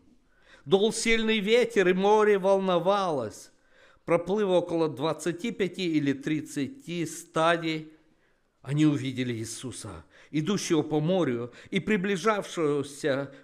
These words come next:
к лодке, испугались. Но он сказал: "Не, это я, не бойтесь". Они хотя-, хотели принять его в лодку, и тотчас лодка пристала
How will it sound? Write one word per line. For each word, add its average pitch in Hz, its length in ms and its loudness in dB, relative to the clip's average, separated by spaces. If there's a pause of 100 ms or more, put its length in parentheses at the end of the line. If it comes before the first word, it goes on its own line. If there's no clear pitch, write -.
к - 60 -10
лодке, 170 520 0
испугались. 156 800 -2 (200)
Но 165 140 2
он 170 100 2
сказал: 180 400 0
"Не, 196 200 2 (160)
это 180 280 2
я, 220 400 2
не 220 160 2
бойтесь". 185 760 2 (240)
Они 160 320 -2
хотя-, 151 600 0 (120)
хотели 185 420 2
принять 180 760 -2
его 147 220 0
в 139 40 -2
лодку, 143 480 -2 (140)
и 127 80 -8
тотчас 170 640 -6
лодка 120 640 -8 (300)
пристала 110 760 -10